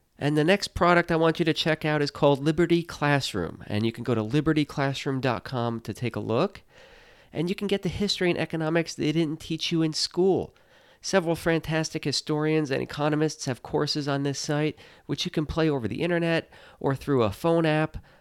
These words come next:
on such topics as philosophy, American history, Western civilization, the American presidents,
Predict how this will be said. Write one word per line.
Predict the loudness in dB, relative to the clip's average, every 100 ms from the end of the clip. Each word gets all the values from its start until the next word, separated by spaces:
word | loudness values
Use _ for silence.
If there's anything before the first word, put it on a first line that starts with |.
| -6
on | 0 0
such | 0 -2 -4
topics | -4 -2 -2 -4 -2
as | -2 -2
philosophy, | -6 -4 -2 -2 -4 -4 -2 0 0
American | 2 0 0 -2
history, | -2 -2 -4 0 0 -2 -6 -18 -20 _
Western | -2 0 -2 -4
civilization, | -2 -2 -4 -2 -2 -2 -2 -2 0
the | -2
American | -2 -4 -4 -6
presidents, | -2 0 0 0 0 -4